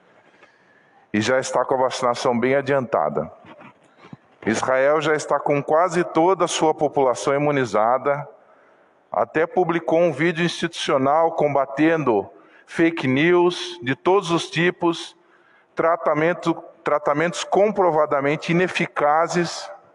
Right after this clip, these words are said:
para reafirmar que só a vacina é a garantia de que nós podemos salvar vidas. Sintomático, sintomático é a morte de pessoas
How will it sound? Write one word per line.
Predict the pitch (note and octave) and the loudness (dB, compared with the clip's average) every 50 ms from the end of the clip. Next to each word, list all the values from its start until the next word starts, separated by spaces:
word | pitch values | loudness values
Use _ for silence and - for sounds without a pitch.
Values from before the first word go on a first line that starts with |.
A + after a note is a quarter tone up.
| _ _ _ _ _ _ _ _ _ _ _ _ _ _ _ _ _ _ _ _ - | _ _ _ _ _ _ _ _ _ _ _ _ _ _ _ _ _ _ _ _ -4
para | D3 D3 C#3+ | -2 0 0
reafirmar | C#3 C#3 D#3 F3 F#3+ G3+ F#3 - - F#3 F3 D#3+ D3+ D3+ D#3+ D#3 | 0 2 2 2 2 2 0 -2 -2 -2 0 2 2 0 0 0
que | - - E3+ | -2 -4 -4
só | - - - - - E3+ F3 F3 F3 F3+ | -2 -2 -4 -2 0 2 2 4 4 2
a | |
vacina | F3+ F#3 F3+ E3 - - - - B2+ C3+ C#3+ C#3+ D3 D3 D3 D3 - - - - - _ _ _ _ _ - | 2 2 0 0 -2 -4 -4 -2 0 0 2 2 0 0 -2 -4 -6 -12 -20 -20 -20 _ _ _ _ _ -2
é | C3+ C#3 | -2 0
a | C#3 | 0
garantia | C3 C#3 C#3+ C#3 C3+ C3 C#3 - C3+ C3 B2+ B2+ B2+ | 0 0 0 0 0 -2 -4 -4 0 2 2 2 2
de | C3+ - | 0 -4
que | - - B2 | -4 -2 0
nós | A#2 A#2 A#2 - | 0 0 0 -2
podemos | - - B2 G#2+ G2+ G#2 G#2+ G#2+ G#2+ A2 A2 - | -2 -2 -2 0 0 0 0 2 0 -2 -2 -2
salvar | - A#2+ G#2+ G2+ F#2+ G2+ G2 G#2 G#2 | -2 -2 -2 0 0 0 0 0 0
vidas. | F2+ - F#2 F2+ E2+ D2+ D#2 C2 - - - - - _ _ - _ _ _ _ _ _ _ _ _ _ _ _ _ _ _ _ _ _ _ _ _ _ _ _ _ _ _ | -2 -4 -6 -6 -4 -4 -4 -6 -6 -10 -16 -20 -20 _ _ -20 _ _ _ _ _ _ _ _ _ _ _ _ _ _ _ _ _ _ _ _ _ _ _ _ _ _ _
Sintomático, | - - - - - F#3 G#3 G#3 - G#3 F#3 D#3+ C#3+ D3 D#3 F3 F#3+ G3 - - G3+ - - G3+ G3 A3 G#3+ G3+ F3+ D#3+ - - _ _ _ _ _ _ _ _ _ _ _ _ _ _ _ _ | -14 -12 -10 -4 -2 -2 -2 0 0 0 0 2 2 2 2 0 0 -2 -4 -6 -4 -2 0 0 2 0 0 -4 -8 -14 -20 -20 _ _ _ _ _ _ _ _ _ _ _ _ _ _ _ _
sintomático | - - - - C#3+ E3+ G3+ F#3+ - G3 E3+ C3+ B2 A#2+ A#2 B2 C3+ C3 - - - - D3 D3 D3 - - _ _ _ _ _ _ _ _ _ _ _ _ _ _ _ _ _ | -16 -14 -8 -4 -2 -2 -2 0 0 0 2 2 2 2 2 0 -2 -2 -6 -10 -6 -2 -2 -2 -2 -4 -8 _ _ _ _ _ _ _ _ _ _ _ _ _ _ _ _ _
é | - A#2 B2 C3 | -2 0 2 2
a | C3 C3 | 2 2
morte | B2+ B2 B2+ C3 C#3+ D#3+ F3 F#3+ F#3+ - - | 2 2 2 4 4 4 2 0 -2 -4 -6
de | E3 D3+ F3 | -4 -4 -4
pessoas | E3+ - D3+ C#3+ - - - - B2+ C3 C#3+ D#3 E3 E3+ E3+ - - - - - | -2 -2 -2 -2 -2 -4 -2 2 2 4 4 4 4 2 2 -2 -6 -10 -12 -16